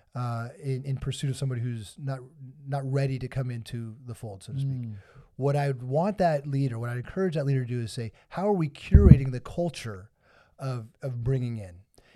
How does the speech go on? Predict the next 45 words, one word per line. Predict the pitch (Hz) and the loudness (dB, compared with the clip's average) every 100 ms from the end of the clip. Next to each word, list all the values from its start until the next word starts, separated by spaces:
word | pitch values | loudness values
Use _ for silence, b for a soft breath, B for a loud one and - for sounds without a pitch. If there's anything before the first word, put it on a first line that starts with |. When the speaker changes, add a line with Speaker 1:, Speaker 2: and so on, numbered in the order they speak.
| B | B
Speaker 1:
And | 139 135 131 139 | -2 0 2 4
me | 160 | 4
as | 170 139 | 4 2
a | 131 | 2
leader, | 135 156 131 | 2 2 2
what | 120 | 0
I | 127 | 0
wanna | 147 143 | 2 2
do | 127 | 2
is | 110 | -2
work | 113 135 139 | 0 -2 -2
with | 123 | -6
my | 120 113 | -6 -4
other | 135 131 | -4 -4
key | 120 - 120 | -8 -10 -8
leaders, | 135 196 117 107 117 | -4 -4 -6 -10 -8
my | 123 | -6
other | 143 143 | -6 -6
people | 143 131 120 | -6 -6 -4
who | 123 131 | -4 -2
are | 208 190 | 0 0
really | 139 123 | -2 -4
embodying | 120 113 113 113 110 | -6 -8 -8 -8 -8
health | 98 123 127 135 - | -8 -8 -8 -12 -10
and | 123 | -8
how | 117 117 | -8 -8
they're | 113 | -10
being | 110 110 | -10 -12
a | |
part | 107 110 | -10 -10
of | 104 | -10
the, | 110 | -14
the | 113 | -14
community, | 107 113 104 110 - B B B B | -12 -10 -10 -12 -16 B B B B
and | 131 | -6
saying, | 139 127 117 B B | -4 -6 -8 B B
"Let's | 123 156 - | -6 -4 -2
make | 180 | -4
sure | - 165 147 | -2 -2 0
that | |
we're | 131 127 | 0 -2
broadening | 113 131 139 135 123 117 - - | -2 0 0 -2 -4 -8 -14 -12
this | 120 123 | -8 -6
cultural | - - - 156 - 139 123 | -8 -8 -4 -4 -2 -4 -4
norm | 117 127 143 104 101 165 | -4 -2 -2 -4 -8 -10